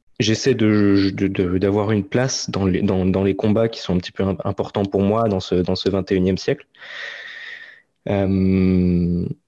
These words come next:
et, euh, forcément, j'ai envie qu'il,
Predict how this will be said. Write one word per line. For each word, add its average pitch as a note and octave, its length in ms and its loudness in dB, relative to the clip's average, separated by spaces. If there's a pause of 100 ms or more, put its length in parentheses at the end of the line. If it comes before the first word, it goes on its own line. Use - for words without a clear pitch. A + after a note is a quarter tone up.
(680)
et, C3+ 300 4
euh, G2 360 2
forcément, A#2 540 -2
j'ai A2+ 140 -2
envie G#2 220 -2
qu'il, F#2 480 0